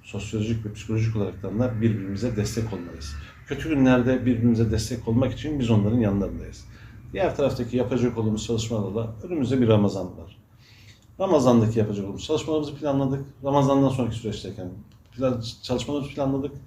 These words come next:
Bu çalışmalarımıza saha içerisinde zaten planlamalarımız devam etmekte. Ee, startı da kısmetse, e, Cumhurbaşkanımız seçim tarihini açıklamasının arkasından verecek olduğu startı da,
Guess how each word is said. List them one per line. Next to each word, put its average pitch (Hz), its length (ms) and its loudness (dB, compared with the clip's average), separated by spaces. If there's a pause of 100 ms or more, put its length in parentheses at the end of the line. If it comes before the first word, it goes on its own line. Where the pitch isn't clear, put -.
(360)
Bu - 40 -18
çalışmalarımıza 120 640 2
saha 147 340 2
içerisinde 104 500 -2
zaten 117 540 -4
planlamalarımız 95 640 -4
devam 139 220 0
etmekte. - 540 -8 (520)
Ee, 101 720 -8
startı 143 500 4
da 123 180 2
kısmetse, - 640 -6 (420)
e, 107 180 -2
Cumhurbaşkanımız 117 1040 0 (220)
seçim 135 480 -2
tarihini 95 460 -2
açıklamasının 113 680 -2
arkasından 131 480 -2
verecek 110 360 -2
olduğu 90 120 -10
startı - 440 -4
da, 123 160 -2